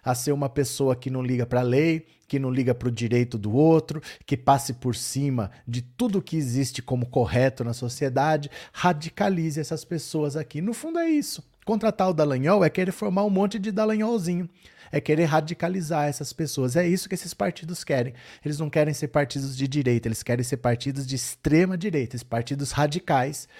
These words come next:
que dane-se a lei. Se tiver que dar golpe de Estado, eu faço. Se tiver que prender, eu mando prender. Se tiver que passar por cima dos direitos do outro, eu passo. É isso,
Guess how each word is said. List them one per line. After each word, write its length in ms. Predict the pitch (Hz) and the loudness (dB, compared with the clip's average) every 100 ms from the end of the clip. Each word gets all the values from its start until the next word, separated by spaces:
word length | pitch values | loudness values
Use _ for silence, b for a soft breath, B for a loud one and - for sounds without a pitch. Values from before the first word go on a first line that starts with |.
| B B B | B B B
que 100 | 160 | -6
dane-se 540 | 127 143 147 143 - | 4 6 6 4 0
a 60 | 147 | 0
lei. 220 | 123 131 | 2 0
Se 100 | 123 | -2
tiver 220 | 120 113 123 | -6 -4 -4
que 100 | 123 | -2
dar 200 | 120 110 | -2 2
golpe 280 | 123 120 | 2 2
de 80 | 113 | -4
Estado, 320 | 117 113 113 123 | -4 -2 0 -2
eu 40 | |
faço. 400 | 120 120 120 120 | 2 2 2 -2
Se 120 | - | -10
tiver 200 | - 113 | -4 -2
que 100 | 113 | -2
prender, 460 | - 123 117 107 123 | -2 2 2 2 2
eu 80 | 117 | 2
mando 200 | 117 117 | -2 -4
prender. 460 | 123 120 113 123 | -2 0 2 0
Se 140 | 123 113 | 0 -6
tiver 260 | 117 113 | -4 -2
que 80 | 113 | -2
passar 320 | - 123 127 | -4 -4 -4
por 160 | 123 123 | -4 -6
cima 240 | - 120 | -4 -4
dos 180 | 113 110 | -4 -4
direitos 400 | 127 120 120 - | -2 -2 -2 -2
do 140 | 123 | 0
outro, 300 | 113 120 123 B B B B | 0 0 -4 B B B B
eu 120 | 147 | 6
passo. 480 | 143 110 107 - - _ - | 6 4 2 -6 -12 _ -4
É 120 | 262 | 0
isso, 420 | 311 214 - - | 2 2 -2 -10